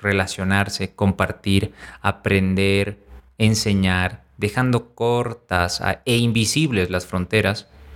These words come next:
todo esto genera sus consecuencias donde el modelo que teníamos de ciertas cosas cambia radicalmente.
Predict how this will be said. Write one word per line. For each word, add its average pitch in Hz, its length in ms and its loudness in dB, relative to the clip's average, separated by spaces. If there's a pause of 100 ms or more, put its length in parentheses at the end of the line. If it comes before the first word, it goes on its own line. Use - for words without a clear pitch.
(520)
todo 170 260 2
esto 131 280 -2
genera 104 320 0
sus - 180 -10
consecuencias 95 720 0
donde 90 220 2
el 87 80 0
modelo 104 340 0
que 120 100 -4
teníamos 98 500 0
de 87 60 -12
ciertas 104 480 0
cosas 95 400 0
cambia 98 280 0
radicalmente. 85 720 0